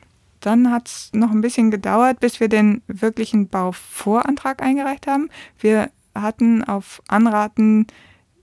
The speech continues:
der Architektin nicht gleich den Bauantrag eingereicht, sondern erstmal einen Bauvorantrag, um abzuklären, welche Auflagen denn überhaupt notwendig sind,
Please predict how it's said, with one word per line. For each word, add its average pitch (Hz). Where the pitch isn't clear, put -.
der 202
Architektin 214
nicht 202
gleich 190
den 180
Bauantrag 226
eingereicht, 220
sondern 196
erstmal 196
einen 180
Bauvorantrag, 233
um 214
abzuklären, 196
welche 196
Auflagen 190
denn 180
überhaupt 180
notwendig 180
sind, 208